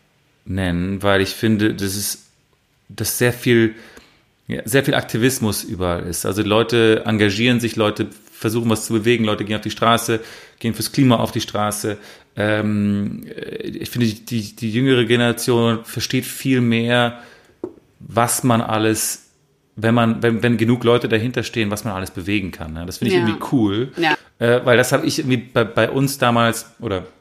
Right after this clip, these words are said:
Speaker 1: äh, nicht, nicht so wirklich wahrgenommen. Also wir hatten, glaub ich, als, als,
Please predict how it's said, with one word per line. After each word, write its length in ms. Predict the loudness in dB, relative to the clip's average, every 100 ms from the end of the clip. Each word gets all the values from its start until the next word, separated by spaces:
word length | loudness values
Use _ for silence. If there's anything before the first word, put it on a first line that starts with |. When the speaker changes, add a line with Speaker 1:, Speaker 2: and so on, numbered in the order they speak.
| _ _ _ _ _ -16 -4
Speaker 1:
äh, 160 | -2 0
nicht, 440 | 0 -2 -8 -2
nicht 200 | -2 0
so 220 | 2 2
wirklich 280 | 2 -2 -2
wahrgenommen. 560 | 0 2 0 -2 -2 -4
Also 260 | -2 -2 -2 -8 -18 -18 -4
wir 120 | -2
hatten, 260 | 0 0 2
glaub 160 | 2
ich, 140 | 0 -2
als, 380 | -4 -4 -8 -12 _ _ _ -6
als, 460 | -4 -4 -6 -10